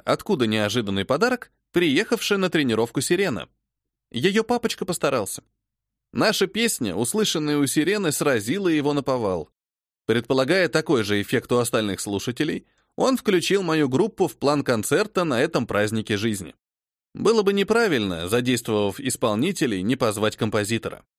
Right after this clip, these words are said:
Почему-то в том, что именно я написала музыку, он ни на мгновение не усомнился. Император лишь подписал список приглашённых со стороны медийного магната.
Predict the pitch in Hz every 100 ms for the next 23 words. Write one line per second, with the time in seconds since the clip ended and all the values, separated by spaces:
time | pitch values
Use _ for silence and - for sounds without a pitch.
0 | _ _ _ _ _ _ - 196 175 240
1 | 240 - 214 180 190 180 165 147 107 98
2 | 95 98 - 92 90 98 151 208 247 165
3 | 160 247 247 226 208 165 117 101 107 117
4 | 117 101 98 131 143 156 101 - - -
5 | _ _ _ _ _ - 120 123 214 262
6 | 226 196 247 - 226 226 214 160 123 -
7 | - 208 220 - 165 127 117 - 175 202
8 | - 147 110 98 101 180 120 98 120 117
9 | 110 104 98 80 -